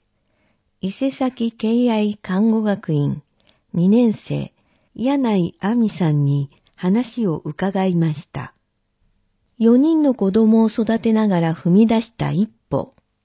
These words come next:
子育てをしながら専門学校に通う柳井さん。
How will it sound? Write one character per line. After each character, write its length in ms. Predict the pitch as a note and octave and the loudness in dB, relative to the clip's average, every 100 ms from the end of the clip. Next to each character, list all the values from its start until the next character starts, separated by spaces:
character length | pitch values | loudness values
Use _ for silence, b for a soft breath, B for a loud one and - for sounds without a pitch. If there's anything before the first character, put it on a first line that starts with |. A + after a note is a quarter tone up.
| _ _ _ _ _ _ _ _ _ _ _ | _ _ _ _ _ _ _ _ _ _ _
子 140 | - B3 | -4 -2
育 320 | C#4+ D#4+ C4+ | 0 0 0
て 160 | C4 F3+ | 0 0
を 100 | E3+ | -2
し 160 | - | -2
な 160 | E3+ F#3 | 0 0
が 160 | F3 | 0
ら 240 | E3+ E3 E3 b b | -2 -2 -6 b b
専 320 | - B3 C4 | -6 0 4
門 240 | C4 C4 B3 | 4 4 2
学 220 | A#3 A#3 | 0 -2
校 180 | - E3+ | -2 0
に 160 | D#3+ | 0
通 160 | D#3 E3 | -2 -2
う 460 | E3+ F#3 F#3 F3+ - | 0 0 0 -2 -4
柳 380 | F#3+ A#3 G#3+ D#3 | 0 2 2 0
井 40 | |
さ 220 | C3+ C#3 | -4 -10
ん。 120 | C3+ | -10